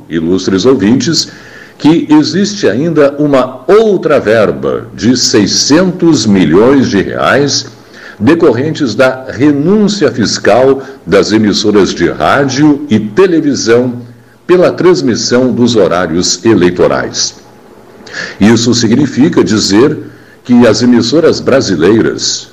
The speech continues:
tanto de rádio quanto de T V, deixam de pagar o seu imposto federal, no caso parece que é o imposto de renda, a título de compensação pela requisição das mesmas pelo governo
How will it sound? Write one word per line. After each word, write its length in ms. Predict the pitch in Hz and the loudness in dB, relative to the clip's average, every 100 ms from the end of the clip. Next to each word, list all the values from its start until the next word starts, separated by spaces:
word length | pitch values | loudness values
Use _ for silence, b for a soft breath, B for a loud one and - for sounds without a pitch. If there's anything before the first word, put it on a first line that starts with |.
| - | -2
tanto 320 | 127 143 117 | 0 0 -2
de 160 | 113 | 0
rádio 540 | 113 82 82 76 - 64 | 0 0 -2 -2 -6 -8
quanto 280 | - 107 98 | -2 0 0
de 140 | 82 85 | -2 -2
T 180 | 131 | 0
V, 420 | 120 - 131 151 - - B B B - | 0 2 2 0 -8 -20 B B B -8
deixam 640 | 98 123 143 147 156 139 | 0 2 2 0 -2 -4
de 120 | 107 | -4
pagar 540 | 117 101 69 80 98 98 | -4 -4 -4 -2 -2 -2
o 80 | |
seu 220 | 92 104 82 | -2 -2 -2
imposto 520 | 80 - 101 104 98 | -4 0 0 0 -2
federal, 760 | 90 76 67 85 120 139 - - | -2 -2 2 2 2 2 -2 -14
no 100 | 67 | -12
caso 380 | - 85 90 80 | -2 0 0 -2
parece 340 | 71 76 85 | -4 -2 -2
que 60 | - | -4
é 20 | |
o 40 | 73 | -4
imposto 340 | 76 85 - | -2 -2 -2
de 80 | 65 | -6
renda, 500 | 62 101 139 78 - B B B B - - | 0 0 2 -2 -4 B B B B -20 -6
a 140 | 110 | -4
título 420 | 120 - 156 151 123 | -2 -4 -2 0 2
de 160 | 127 | 0
compensação 1160 | 120 - 185 180 139 147 - 98 - - 120 139 | -2 0 0 2 0 0 0 -2 -2 0 0 0
pela 360 | 120 123 110 | 0 0 2
requisição 880 | 82 143 185 151 117 95 - 110 107 | 0 0 0 0 -2 -4 -4 0 0
das 240 | 95 127 117 | 0 0 0
mesmas 560 | 82 95 101 143 147 | 0 2 2 0 -2
pelo 480 | - - - 151 165 | -6 -8 0 4 4
governo 640 | 175 135 117 135 151 185 | 4 4 4 2 0 -4